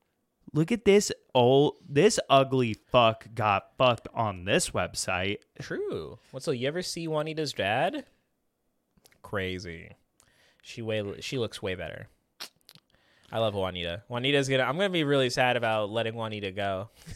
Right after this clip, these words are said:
Speaker 1: She was special
Speaker 2: She
Speaker 1: to
Speaker 2: was
Speaker 1: us.
Speaker 2: special. She was different.
Speaker 1: Our
Speaker 2: She,
Speaker 1: first creative
Speaker 2: she,
Speaker 1: character.
Speaker 2: she's not like other girls.
Speaker 1: She's not like any other girl. She's our leader.
Speaker 2: She's our leader.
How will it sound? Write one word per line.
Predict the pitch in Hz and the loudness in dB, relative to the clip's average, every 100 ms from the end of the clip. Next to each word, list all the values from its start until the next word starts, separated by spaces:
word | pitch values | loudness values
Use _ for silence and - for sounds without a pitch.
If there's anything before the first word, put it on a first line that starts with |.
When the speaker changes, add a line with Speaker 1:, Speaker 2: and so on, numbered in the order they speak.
| - - 147 | -18 -18 -10
Speaker 1:
She | 147 | -8
was | 135 | -6
special | - - 131 - 104 101 | -4 0 0 0 -2 -2
Speaker 2:
She | - | -6
Speaker 1:
to | 110 | -4
Speaker 2:
was | 101 | -2
Speaker 1:
us. | 117 | 2
Speaker 2:
special. | 202 214 165 | 2 2 -2
She | 160 | -2
was | 175 170 | -6 -2
different. | 160 139 98 | -2 0 -2
Speaker 1:
Our | 127 | 0
Speaker 2:
She, | |
Speaker 1:
first | 143 135 - | 2 0 0
creative | 135 120 123 - | -2 0 -2 -2
Speaker 2:
she, | |
Speaker 1:
character. | 104 98 110 107 | 0 0 -2 -4
Speaker 2:
she's | 156 | -6
not | 156 156 | -6 -4
like | 156 156 | -2 -2
other | 151 113 | -2 -4
girls. | 98 80 76 - _ _ | -6 -6 -10 -14 _ _
Speaker 1:
She's | 139 120 | -6 -2
not | 113 104 | -2 -2
like | 98 - | -6 -8
any | 104 104 | -8 -6
other | 104 104 | -6 -4
girl. | 107 107 110 - | -4 -4 -6 -10
She's | - 131 120 | -8 -4 2
our | 113 | 2
leader. | 107 107 101 107 - - | 0 -4 -4 -6 -12 -20
Speaker 2:
She's | - 110 98 | -16 -10 -8
our | 87 | -8
leader. | 90 87 98 | -10 -12 -14